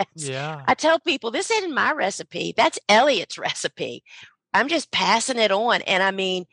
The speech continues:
Speaker 2: it works for a lot
Speaker 1: Mm-hmm.
Speaker 2: of different reasons. It's more than just coming out of the blocks and making a little block. It is much deeper than that.
Speaker 1: And if I don't ask you right now, a lot of listeners are gonna be mad, but can you share with us that recipe, that general recipe?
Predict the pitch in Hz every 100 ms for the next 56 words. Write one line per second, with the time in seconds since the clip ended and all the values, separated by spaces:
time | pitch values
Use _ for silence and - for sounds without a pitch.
0 | - _ _ 233 214 214 247 - - -
1 | - 190 180 185 208 226 220 220 208 123
2 | 175 214 180 147 156 160 - 190 202 220
3 | 220 185 175 165 175 170 - - _ _
4 | _ _ _ _ _ - 233 220 208 196
5 | 180 175 185 185 190 - 165 170 180 175
6 | 165 165 156 160 160 170 147 170 175 156
7 | 143 151 202 220 185 165 147 - - 57
8 | - 50 - _ _ _ _ - 165 160
9 | 160 165 180 165 175 - 160 156 147 156
10 | 127 110 131 135 139 139 139 139 110 120
11 | 117 113 113 120 113 104 98 117 - 127
12 | 123 - 135 123 117 120 - 123 117 120
13 | 120 - - 123 120 113 107 120 120 123
14 | 120 123 - 131